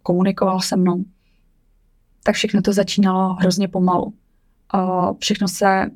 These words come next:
ono se říká jako sedm let, že to je jako hrozná doba. Ano, to samozřejmě je, ale pořád to opravdu nebylo tak, že by hned se první den něco stalo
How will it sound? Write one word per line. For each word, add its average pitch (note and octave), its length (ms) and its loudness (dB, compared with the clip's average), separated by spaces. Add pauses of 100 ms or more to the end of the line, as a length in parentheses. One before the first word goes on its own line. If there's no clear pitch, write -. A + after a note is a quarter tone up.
ono G3 120 4
se G3 320 2
říká F#3+ 300 -2
jako F#3 200 -2 (540)
sedm G3 320 0
let, F#3 200 2
že F3+ 120 -2
to G3 100 0
je F#3 280 2
jako G3+ 180 -4
hrozná F#3 460 0
doba. F3 360 2 (300)
Ano, F#3 380 0
to - 100 -8
samozřejmě F3+ 460 0 (120)
je, E3+ 80 -2 (560)
ale F#3 640 2 (600)
pořád F#3+ 360 0 (600)
to - 80 0
opravdu G3 340 0
nebylo F#3+ 340 2
tak, F3+ 260 0
že F3+ 120 0
by F3+ 500 0 (640)
hned F#3 240 2
se F#3+ 180 4
první F#3+ 340 -2
den F#3 160 2
něco F3+ 260 -4
stalo F3+ 460 0